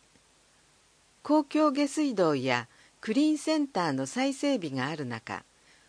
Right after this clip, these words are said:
コロナ禍で学校給食センター整備に回す予算はない。整備は一旦中断して、代わる方法で中学校給食を進めるべきでは。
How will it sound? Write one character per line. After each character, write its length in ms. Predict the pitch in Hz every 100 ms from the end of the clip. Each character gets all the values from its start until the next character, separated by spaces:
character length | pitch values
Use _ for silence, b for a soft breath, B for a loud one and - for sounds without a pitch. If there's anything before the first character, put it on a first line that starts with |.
| b
コ 140 | - 220
ロ 120 | 269
ナ 140 | 269
禍 160 | 269 180
で 280 | 139 135 - _ -
学 240 | 175 175
校 200 | - 294
給 220 | 269 302
食 220 | 285 294 -
セ 220 | - 294
ン 100 | 269
タ 200 | 185 151
ー 20 |
整 260 | - 277 262
備 160 | 190
に 160 | 143 120
回 260 | 131 180
す 140 | 226 175
予 120 | 135
算 280 | - 180 165
は 140 | 156
な 160 | 131 120
い。 120 | 101 - _ b b b b b b _
整 280 | - 285 262
備 200 | 190 151
は 120 | 139
一 180 | 139 156 _
旦 240 | 254 247
中 260 | 226 226 226
断 240 | 208 208
し 160 | 196 -
て、 220 | 175 170 b b b b -
代 160 | 208 214
わ 120 | 277
る 140 | 277
方 260 | 240 247 233
法 260 | 226 214
で 300 | 175 190 143 b b b
中 240 | - 277 294
学 240 | 302 294
校 220 | - 294
給 220 | 277 302 277
食 340 | 185 139 139
を 80 | 127
進 320 | - - 226
め 100 | 233
る 100 | 208
べ 140 | 190
き 120 | - 117
で 120 | 107
は。 200 | 104